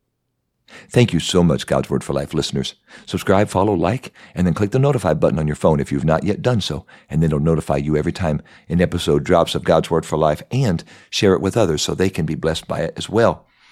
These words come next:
And if you're looking for an apostolic church who preaches and teaches this very beautiful,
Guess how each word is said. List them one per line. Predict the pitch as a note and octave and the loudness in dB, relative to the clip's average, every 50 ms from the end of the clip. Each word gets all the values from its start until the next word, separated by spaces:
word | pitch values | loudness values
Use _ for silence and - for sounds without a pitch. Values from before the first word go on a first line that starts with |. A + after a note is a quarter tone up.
| _ _ - | _ _ -2
And | F#3+ | -2
if | G3+ - | 2 4
you're | F3 F3+ | 4 4
looking | F3+ E3+ - B2+ A2 | 4 2 -2 -4 -8
for | - - A#2 G#2 | -4 -4 -4 -4
an | - F2 - - | -4 -4 -4 -4
apostolic | F2+ F#2+ - - - - - - F#2 - G2 F#2 - - - | -6 -6 -6 -6 -8 -8 -4 -2 -2 -2 -2 -4 -6 -12 -12
church | - - - C#2+ C#2 - - - - _ _ - - - _ | -10 -8 -8 -8 -8 -8 -10 -12 -14 _ _ -20 -20 -20 _
who | - F#2 E2+ | -8 -8 -6
preaches | - F#2+ F2+ - - E2 - | -2 -2 -2 -2 -2 -4 -2
and | D#2+ D#2 | -4 -4
teaches | - G2 E2+ - - D2 C#2 | -2 -4 -4 -2 -4 -6 -4
this | - F2+ E2+ | -4 -4 -4
very | - - - - F2+ F2 F2+ F#2+ G2+ G#2+ G#2 G2+ _ - - - _ _ _ - | -4 -8 -6 0 2 4 4 4 2 0 -2 -4 _ -20 -20 -20 _ _ _ -16
beautiful, | - G#2 G#2 A#2 A#2 A2 - G#2+ G2+ F#2+ - | -6 0 0 0 0 0 2 2 0 0 0